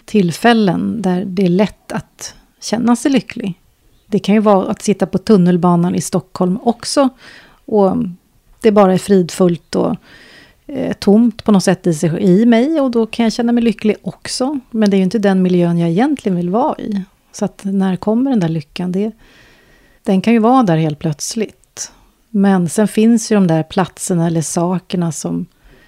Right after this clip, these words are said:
Det känns i alla fall som att det är de som tillför lyckan. Sen vet inte jag om det är så att det är platserna och naturen som gör, eller om den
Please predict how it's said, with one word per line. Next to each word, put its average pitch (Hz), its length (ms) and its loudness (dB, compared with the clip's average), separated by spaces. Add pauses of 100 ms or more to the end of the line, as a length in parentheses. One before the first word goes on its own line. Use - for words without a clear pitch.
(800)
Det 202 100 -2
känns 214 420 0
i - 20 0
alla 180 100 2
fall 160 220 -2
som - 140 -6
att 160 60 -6
det 180 60 0
är 175 40 -4
de 170 260 0
som 170 200 -2
tillför 208 800 0
lyckan. - 580 -2
Sen 185 140 -4
vet 190 140 -2
inte 190 180 0
jag 170 40 2
om 170 80 0
det 165 140 0
är 196 60 0
så 185 160 -6
att 156 100 -4
det 160 60 -6
är - 20 -2
platserna 175 500 -8
och 170 80 -6 (580)
naturen 170 600 0
som 180 160 -2
gör, 208 320 0
eller 175 140 2
om 170 80 0
den 165 220 0